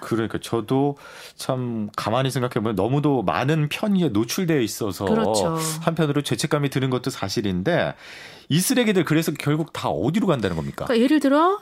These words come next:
Speaker 2: 여기는 서울이지 않습니까?
Speaker 1: 예.
Speaker 2: 이 서울, 경기, 인천 등의 수도권 쓰레기는 인천 수도권 매립지로 보내지고 있어요.
Speaker 1: 예.
Speaker 2: 근데 쓰레기가 너무 많다 보니까 요즘엔 생활 폐기물 반입 총량제를 실시하고 있다고 합니다.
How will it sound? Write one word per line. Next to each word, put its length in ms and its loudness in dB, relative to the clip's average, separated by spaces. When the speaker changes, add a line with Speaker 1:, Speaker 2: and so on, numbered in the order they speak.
Speaker 2:
여기는 420 4
서울이지 380 2
않습니까? 560 0
Speaker 1:
예. 180 0
Speaker 2:
이 160 -2
서울, 540 4
경기, 480 0
인천 500 2
등의 260 0
수도권 420 0
쓰레기는 600 0
인천 460 4
수도권 560 2
매립지로 500 0
보내지고 420 2
있어요. 600 -2
Speaker 1:
예. 300 0
Speaker 2:
근데 180 -4
쓰레기가 420 0
너무 220 4
많다 320 0
보니까 640 -2
요즘엔 360 0
생활 460 2
폐기물 580 2
반입 520 -2
총량제를 760 2
실시하고 480 0
있다고 300 -4
합니다. 520 -2